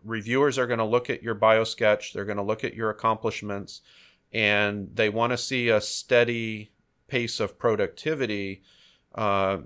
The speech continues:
and, and because that demonstrates to the reviewers and to the funding agency that if they give you a million dollars to develop a new method, that you're actually gonna,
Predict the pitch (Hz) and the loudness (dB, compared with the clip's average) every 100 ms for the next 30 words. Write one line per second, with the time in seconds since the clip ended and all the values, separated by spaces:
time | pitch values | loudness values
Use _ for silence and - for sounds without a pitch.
0 | - - 113 104 101 - - 110 107 104 | -14 -6 -2 -2 -2 -10 -6 0 2 0
1 | 92 113 120 107 120 - 120 113 101 117 | -2 -2 -2 6 6 6 2 2 -2 0
2 | 107 - - 95 101 143 196 170 - 147 | -2 -2 -8 -6 -6 -4 -2 0 0 0
3 | 160 143 127 165 220 120 95 92 95 104 | 0 -4 -2 -2 0 -2 -4 -6 -8 -6
4 | 101 98 - 120 131 151 131 131 131 123 | -2 -4 -2 -4 -4 -10 -8 -8 -2 -2
5 | 120 120 120 117 131 160 120 110 - 110 | 0 0 0 8 8 8 4 0 -4 0
6 | 120 120 117 110 107 113 110 110 101 - | 4 4 2 -2 -2 -2 0 -2 -4 -6
7 | 120 131 113 - 107 104 101 104 101 98 | 0 2 2 0 -4 -4 -4 -4 -2 -2